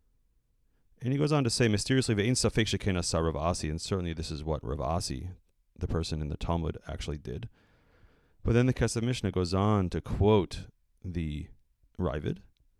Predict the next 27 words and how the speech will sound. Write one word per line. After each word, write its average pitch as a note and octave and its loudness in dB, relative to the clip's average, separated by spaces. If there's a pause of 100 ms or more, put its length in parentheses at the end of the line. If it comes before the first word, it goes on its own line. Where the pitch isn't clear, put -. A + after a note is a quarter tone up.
(1000)
and F#2 0
he, A2+ 4
the E2+ 0
Kesef G2+ -2
Mishnah, G2 0
opines, A#2+ 2
he A2+ 2
says, A2+ 2 (400)
"Ve'ilu G3+ 8
haya C#3 12
Rabbeinu G#2+ 10
motzi F#2 2
din G2 2
ze F#2 4
midato," E2+ 2
if - 0
Maimonides F2+ 0
had F2 -6
come F#2 -4
up - -6
with F#2+ -6
this - -4 (320)
out F2+ 0
of E2+ 2
his E2 2
own F#2+ 4
thinking, A2 0